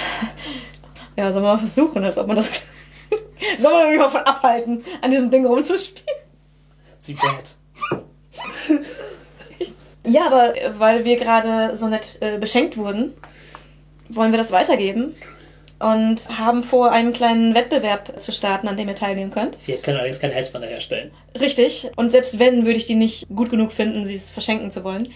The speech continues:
Speaker 2: Mhm.
Speaker 1: Aber was ich kann, ist backen. Deswegen werde ich dann in vorweihnachtlicher Stimmung Kekse backen.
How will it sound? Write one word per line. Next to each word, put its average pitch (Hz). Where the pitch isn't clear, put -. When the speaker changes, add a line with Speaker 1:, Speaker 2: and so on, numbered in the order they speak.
Speaker 2:
Mhm. 143
Speaker 1:
Aber 233
was 262
ich 277
kann, 262
ist 240
backen. 226
Deswegen 226
werde 240
ich 233
dann 220
in 220
vorweihnachtlicher 226
Stimmung 226
Kekse 294
backen. 208